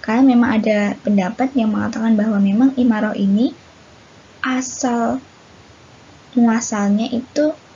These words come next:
bukan tentang doktrin atau teologi yang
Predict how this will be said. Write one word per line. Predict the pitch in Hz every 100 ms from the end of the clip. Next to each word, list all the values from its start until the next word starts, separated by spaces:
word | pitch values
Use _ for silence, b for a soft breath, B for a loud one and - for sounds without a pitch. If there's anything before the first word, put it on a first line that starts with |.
| - - - - - - -
bukan | - 226 262 254
tentang | 262 240 233 233 254 - - - - - - - - -
doktrin | - 208 - 226 262 262
atau | 220 220 214 208 196 202 196 220 - - - - - - - - - - - - - - - -
teologi | 226 214 214 208 - 220 247 320 - 254
yang | 214 220